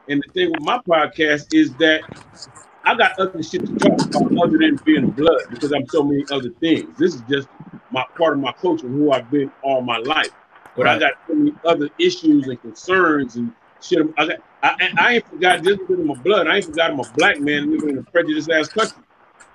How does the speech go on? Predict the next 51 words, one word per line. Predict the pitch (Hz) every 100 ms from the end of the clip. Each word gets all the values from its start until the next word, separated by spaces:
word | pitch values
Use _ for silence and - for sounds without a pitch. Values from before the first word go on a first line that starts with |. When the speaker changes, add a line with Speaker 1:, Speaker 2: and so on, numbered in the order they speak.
| _ -
Speaker 1:
You | 147
understand | 170 - 175 170
what | -
I |
mean? | 180 190 180 - _ -
I | 147 208
ain't | 175
forgot | 151 170 170
that | 156
systemic | 151 - 180 175 -
racism | 202 202 170 139 127
exists. | 113 120 107 -
I | 135
ain't | 202
forgot | 180 143 170
that | 139
the | 123
police | - 180 202 196
is | 160
shooting | - 294 -
motherfuckers. | 131 120 - - 107 110 104 _ _ -
You | 147
know, | 170
you | 170
know | 180
what | 175 165
I |
mean? | 175 175 170 160 _ -
I | 151
ain't | 185
forgot | 156 160 160
that | 143
the | - 165
education | 147 - 202 202 151
system | 156 - 127
is | -
fucked | 160 143 -
up | 147 -
for | 147
the | 131
black | 156 160 -
kids. | 220 196 147 120
You | 151
know |
what | 151 147
I |
mean? | 151 156 -
Throughout | - 156 151 -
the | -
country. | 220 - 92 _ - -
But | 160 208 -